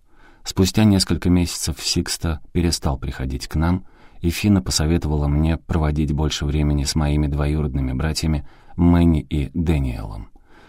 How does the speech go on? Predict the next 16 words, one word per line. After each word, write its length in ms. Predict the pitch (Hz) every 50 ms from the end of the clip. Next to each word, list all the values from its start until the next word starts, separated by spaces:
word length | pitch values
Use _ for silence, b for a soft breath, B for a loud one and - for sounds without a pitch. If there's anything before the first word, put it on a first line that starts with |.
| b b b
Их 220 | - 107 - -
мама 320 | 98 95 92 90 90 90
позвонила 560 | 80 - 85 78 78 78 76 80 80 73 69 69
Фине 380 | - - 87 92 90 76 69
и 20 | 65
попросила 580 | - - - - 71 - - 76 71 71 69
о 60 | 67
помощи. 520 | 64 - 67 60 53 50 - - - - - - b b b b b b b b b b
Это 240 | - 90 92 - 90
заставило 540 | 80 80 80 - - - 90 85 85 78 76
меня 280 | 76 76 76 76 78 76
задаться 460 | 73 80 73 76 78 73 - - 78
вопросом, 600 | 80 78 - - 80 71 - - - - 60 65
не 100 | 73 80
звонила 480 | 78 78 78 76 78 82 90 92 90 80
ли 200 | 73 76 76